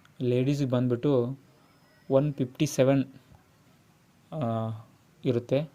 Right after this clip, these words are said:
ಅದೇ ರೀತಿ ಎಸ್ ಸಿ, ಎಸ್ ಟಿ ಅವರಿಗೆ ಒನ್ ಫಿಫ್ಟಿ ಟೂ ಪಾಯಿಂಟ್ ಫೈವ್ವರೆಗೂ ಹೈಟ್ ಇರುತ್ತೆ. ಎಕ್ಸಾಮ್ ಲ್ಯಾಂಗ್ವೇಜ್ ಬಂದ್ಬಿಟ್ಟು ಹಿಂದಿ, ಇಂಗ್ಲೀಷನೇ ಇರುತ್ತೆ. ಯಾಕಂತಂದ್ರೆ ಕನ್ನಡದಲ್ಲಿ ಎಸ್ ಎಸ್ ಜಿ ಡಿನ,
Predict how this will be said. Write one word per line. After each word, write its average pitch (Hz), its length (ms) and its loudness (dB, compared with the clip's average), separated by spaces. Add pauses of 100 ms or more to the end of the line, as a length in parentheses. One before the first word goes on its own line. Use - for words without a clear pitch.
(280)
ಅದೇ 131 160 4
ರೀತಿ 127 320 2
ಎಸ್ 120 160 2
ಸಿ, 135 100 0
ಎಸ್ 123 180 0
ಟಿ 135 60 0
ಅವರಿಗೆ 123 300 4
ಒನ್ 120 240 2
ಫಿಫ್ಟಿ 120 320 -4
ಟೂ 120 180 -2
ಪಾಯಿಂಟ್ 123 340 -4
ಫೈವ್ವರೆಗೂ 120 680 0 (840)
ಹೈಟ್ 120 200 2
ಇರುತ್ತೆ. 120 460 -2 (960)
ಎಕ್ಸಾಮ್ 151 400 4
ಲ್ಯಾಂಗ್ವೇಜ್ 139 420 8
ಬಂದ್ಬಿಟ್ಟು 135 540 2
ಹಿಂದಿ, 127 640 2 (280)
ಇಂಗ್ಲೀಷನೇ 123 520 0
ಇರುತ್ತೆ. 117 280 -2
ಯಾಕಂತಂದ್ರೆ 123 500 0
ಕನ್ನಡದಲ್ಲಿ 131 760 2
ಎಸ್ 120 240 -2
ಎಸ್ 120 120 -2
ಜಿ 120 220 0
ಡಿನ, 123 200 2